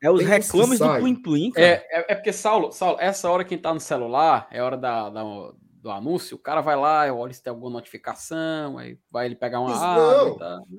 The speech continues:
Speaker 2: É, não, vocês estão falando besteira. O cara tá no celular, ele clica no link, porra.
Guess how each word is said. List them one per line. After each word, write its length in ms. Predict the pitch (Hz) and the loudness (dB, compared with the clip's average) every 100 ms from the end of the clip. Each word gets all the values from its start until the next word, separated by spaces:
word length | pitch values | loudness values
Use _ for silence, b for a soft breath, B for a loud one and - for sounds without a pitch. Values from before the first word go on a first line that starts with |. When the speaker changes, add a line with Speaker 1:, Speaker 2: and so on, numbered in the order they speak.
| 466 | -8
Speaker 2:
É, 140 | 494 381 | -6 -2
não, 260 | 185 226 | 4 4
vocês 280 | 180 185 226 | 4 2 0
estão 180 | 220 226 | 0 -4
falando 280 | 208 214 214 | -4 -4 0
besteira. 600 | 233 - 120 127 113 - - | 0 -2 -10 -10 -10 -14 -14
O 120 | 302 | -12
cara 300 | - 226 208 | -4 -2 -2
tá 160 | - 151 | -4 -6
no 120 | 127 | -8
celular, 720 | - 113 107 110 160 139 - _ _ - | -8 -8 -6 -6 -4 -8 -14 _ _ -4
ele 240 | 269 277 | -2 -2
clica 320 | 269 269 254 | -2 -2 0
no 200 | 269 285 | -2 -4
link, 240 | 240 269 - | -8 -8 -10
porra. 400 | - 113 101 | -8 -10 -10